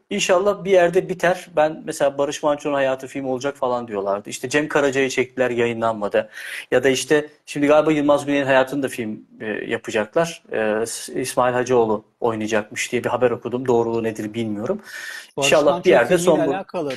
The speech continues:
Speaker 2: ben bir şey söyleyeyim. Bundan yaklaşık on yıl önceydi herhalde. Bir yarışma düzenlediler. Ee,
Speaker 1: Hı hı.
Speaker 2: bir senaryo yarışması. Ve ben bu yarışmaya katıldım. Çok da güzel bir
Speaker 1: Kazandın
Speaker 2: senaryo
Speaker 1: mı?
Speaker 2: yazdım. Hayır, o yarışmadan yok oldu gitti.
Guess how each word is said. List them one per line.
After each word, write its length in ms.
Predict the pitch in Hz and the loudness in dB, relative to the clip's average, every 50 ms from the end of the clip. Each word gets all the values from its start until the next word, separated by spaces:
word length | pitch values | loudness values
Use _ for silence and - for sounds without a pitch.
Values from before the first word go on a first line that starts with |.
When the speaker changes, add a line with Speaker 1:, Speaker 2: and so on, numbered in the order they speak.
| 117 117 | -6 -8
Speaker 2:
ben 240 | 131 135 139 135 | -8 -8 -8 -12
bir 40 | 131 | -14
şey 180 | - - 170 165 | -14 -12 -12 -14
söyleyeyim. 400 | - - 151 127 123 160 185 160 | -12 -12 -12 -12 -10 -12 -12 -10
Bundan 180 | 139 135 135 | -10 -8 -8
yaklaşık 380 | 139 139 143 - _ - - - | -8 -8 -10 -10 _ -18 -16 -10
on 140 | 127 127 139 | -10 -8 -6
yıl 140 | 143 143 139 | -4 -4 -6
önceydi 400 | 135 139 135 147 170 165 135 120 | -6 -6 -8 -8 -8 -6 -6 -6
herhalde. 320 | 110 110 110 127 185 180 | -6 -6 -8 -8 -10 -10
Bir 80 | 175 160 | -8 -8
yarışma 460 | 131 120 123 127 127 - 220 240 240 | -4 -4 -4 -4 -4 -6 -8 -8 -8
düzenlediler. 720 | 202 151 139 120 110 107 98 92 95 98 92 - - - _ _ _ _ _ - _ - | -8 -8 -8 -8 -8 -8 -10 -12 -14 -14 -16 -16 -20 -20 _ _ _ _ _ -20 _ -8
Ee, 60 | 113 | -6
Speaker 1:
Hı 20 | 113 | -4
hı. 640 | 113 113 113 113 113 110 110 110 110 110 110 107 107 | -2 -2 -2 -2 -2 -4 -4 -4 -4 -6 -6 -6 -8
Speaker 2:
bir 80 | 127 | -10
senaryo 380 | 127 - 123 110 123 147 160 151 139 | -10 -10 -10 -6 -4 -2 -2 0 -2
yarışması. 640 | 123 113 107 - - 107 107 107 - - 214 226 240 - _ _ _ _ _ _ | -2 -4 -6 -10 -14 -14 -14 -14 -14 -12 -12 -14 -14 -16 _ _ _ _ _ _
Ve 40 | 123 | 0
ben 160 | 139 160 170 | 0 2 2
bu 120 | 165 170 165 | 2 2 2
yarışmaya 400 | 165 147 127 - 156 175 233 233 | 2 0 -2 -4 -4 -4 -2 -2
katıldım. 460 | - 226 - 240 202 147 131 120 - _ _ _ _ _ _ _ _ _ _ | -2 -2 -2 -2 -2 -2 -4 -8 -10 _ _ _ _ _ _ _ _ _ _
Çok 120 | - 139 - | -6 -2 0
da 40 | 175 | 0
güzel 220 | 156 147 160 175 | 2 4 4 6
bir 40 | 180 | 6
Speaker 1:
Kazandın 200 | 175 170 135 156 | 6 6 6 6
Speaker 2:
senaryo 220 | 156 - 160 170 180 | 6 6 6 6 6
Speaker 1:
mı? 80 | 170 | 6
Speaker 2:
yazdım. 420 | 151 139 123 117 113 101 104 107 110 | 6 6 4 2 0 -4 -10 -12 -8
Hayır, 340 | 123 143 151 147 131 113 104 104 92 - | -6 -6 -6 -6 -6 -10 -14 _ _ -10
o 120 | 123 123 127 - - | -8 -8 -8 -8 -4
yarışmadan 720 | 135 131 135 127 - - 165 160 156 165 160 165 147 - - | -2 0 0 0 -2 -4 -4 -2 -2 -2 -2 -4 -6 -4 -2
yok 220 | 156 170 - - | -2 -2 0 0
oldu 220 | 160 143 120 117 | 0 0 0 -2
gitti. 400 | 107 107 - _ _ - 101 87 | -8 -10 -14 _ _ -12 -12 -12